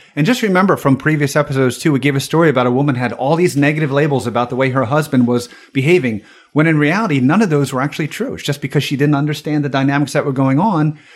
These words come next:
So she's sitting there in blame and judgment. In reality, she just wasn't even seeing the reality, which is why she felt the need to blame, because she didn't know where else to go.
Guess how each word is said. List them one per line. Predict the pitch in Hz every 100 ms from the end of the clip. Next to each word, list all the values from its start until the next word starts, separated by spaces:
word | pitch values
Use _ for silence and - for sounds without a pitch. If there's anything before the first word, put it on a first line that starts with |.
| - -
So | 170
she's | 151 160 151
sitting | 160 165 165
there | 151
in | 147 131 127
blame | 123 127 131 139 151 151
and | 131 127 120
judgment. | 156 147 123 117 - _ _ -
In | 139
reality, | 131 143 196 151
she | 135 -
just | 139 135
wasn't | 123 127 135
even | 127 131
seeing | - - 165 139 123
the | 120
reality, | 110 107 117 123
which | 120 131
is | 104
why | 104 117
she | 139
felt | 123 120 117
the |
need | 123 110 117
to |
blame, | 131 127 170 113
because | 107 104
she | - 107 107 117 156
didn't | 131 131
know | 131
where | 131 139
else | 139 -
to | 147
go. | - -